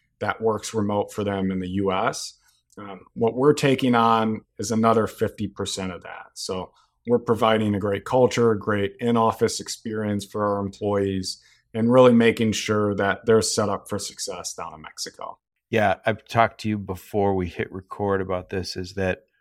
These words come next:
Speaker 2: when we talk about recruiting, we're, the expectations for employees is much higher than it was not so long ago. So you can't mistreat employees and expect that they'll stay, we've also learned here, I'm talking about the U S population right now,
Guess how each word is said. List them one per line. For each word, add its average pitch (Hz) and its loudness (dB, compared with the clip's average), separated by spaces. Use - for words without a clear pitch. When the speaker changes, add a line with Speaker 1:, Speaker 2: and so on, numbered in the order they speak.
Speaker 2:
when 117 -2
we 117 2
talk 143 4
about 107 2
recruiting, 90 -2
we're, 127 2
the 117 -2
expectations 110 -4
for 82 -10
employees 85 -4
is - -16
much 80 -6
higher 82 2
than 78 -4
it - -8
was 78 -8
not 80 -8
so - -8
long 78 -6
ago. 69 -12
So - -6
you 110 -2
can't - 0
mistreat 98 -2
employees 90 -2
and 78 -8
expect - -6
that - -12
they'll 67 -6
stay, - -8
we've 101 -4
also 95 4
learned 85 -2
here, 90 -2
I'm 90 -4
talking 95 4
about 82 -4
the 85 -6
U 82 -2
S 85 -2
population 78 -6
right 76 -10
now, - -10